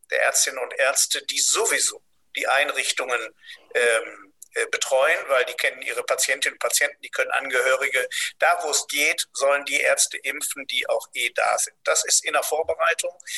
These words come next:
In der Priorisierung haben wir festgelegt, dass zuallererst die Einrichtungen mit, äh, sehr schwer, ähm, sch-,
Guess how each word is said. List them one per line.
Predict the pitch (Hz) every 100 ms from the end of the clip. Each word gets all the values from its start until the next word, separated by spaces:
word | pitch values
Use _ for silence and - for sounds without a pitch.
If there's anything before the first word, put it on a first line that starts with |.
| - -
In | 156
der | -
Priorisierung | - 156 147 147 139 147 170 160 151
haben | 139 135 139 139
wir | 123 127 123
festgelegt, | 147 151 - 135 127 143 - 131
dass | 113
zuallererst | - 139 139 151 156 - 139 143 - - _ _ _ _ _ -
die | 127 135 - - _
Einrichtungen | - 135 151 147 - - 139 135 139 139 _
mit, | 120 123 131 - - -
äh, | 123 117 117 -
sehr | - - 127 131 139 147
schwer, | - - 127 135 139 135 - _ -
ähm, | 120 117 113 113 -
sch-, | -